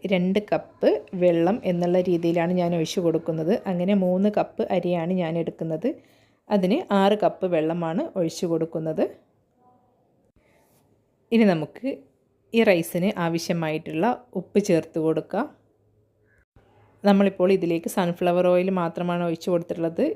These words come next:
ഇനി നമുക്ക് ഇതിലേക്ക് ഒരു രണ്ട് ടേബിൾ സ്പൂൺ നെയ്യ് കൂടി ചേർത്ത് കൊടുക്കാം. ഞാൻ ഈ നെയ്ച്ചോറ് ഉണ്ടാക്കാനായിട്ട്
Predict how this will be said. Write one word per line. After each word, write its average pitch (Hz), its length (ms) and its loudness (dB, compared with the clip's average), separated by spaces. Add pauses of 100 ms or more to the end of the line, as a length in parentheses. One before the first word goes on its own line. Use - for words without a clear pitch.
(120)
ഇനി 202 100 2 (100)
നമുക്ക് 165 320 -4 (180)
ഇതിലേക്ക് 170 440 -2
ഒരു 220 140 2
രണ്ട് 180 260 -2 (320)
ടേബിൾ 175 280 0 (120)
സ്പൂൺ 254 240 -8 (640)
നെയ്യ് 175 260 2
കൂടി 180 240 2 (320)
ചേർത്ത് 175 360 2
കൊടുക്കാം. 165 360 -2 (2250)
ഞാൻ 226 160 6
ഈ 240 80 4
നെയ്ച്ചോറ് 196 360 2
ഉണ്ടാക്കാനായിട്ട് 175 680 0